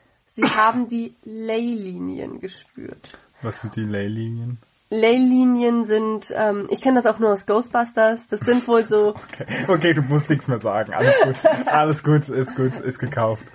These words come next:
Speaker 2: Äh, was ich fragen wollte, ist aber, ähm, warum, wenn es andere Steinkreise gibt, oder Holz oder
Speaker 1: Ja.
Speaker 2: Gold oder Metall oder Keramikkreise, warum ist denn gerade Stonehenge so berühmt?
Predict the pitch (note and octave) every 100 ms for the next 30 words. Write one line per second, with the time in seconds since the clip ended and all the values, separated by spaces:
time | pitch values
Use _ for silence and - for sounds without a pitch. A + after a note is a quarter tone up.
0 | - - - - - - C#3+ C#3+ C#3+ E3+
1 | G#3 F#3+ C3+ F3+ C#3 A#2 A2 G2+ A#2 A2
2 | A2+ A#2+ D3 - _ _ - A#2+ A#2+ B2
3 | A#2+ - _ - A2 F3 E3 B2 A#2 B2+
4 | C3 C#3 C#3 - A2+ A2 - G2+ G2 G#2
5 | G2+ - - _ _ _ - G#2+ G2+ -
6 | G#2 G#2+ - - G2 A3 G3+ G#2+ G#2 G2+
7 | G2+ G2 G#2+ G2+ G2 G2+ G2 G2 G#2+ G2+
8 | G2+ G2 - G2+ G2+ B2 - - - -
9 | A#2+ C#3 D3 D3+ C3 A#2+ A2+ A2+ A2+ -
10 | - - C3+ F3 F#3+ G2+ G2+ G2 A#2 -
11 | - _ _ _ - G#2+ F#2+ G2+ C3 F#2+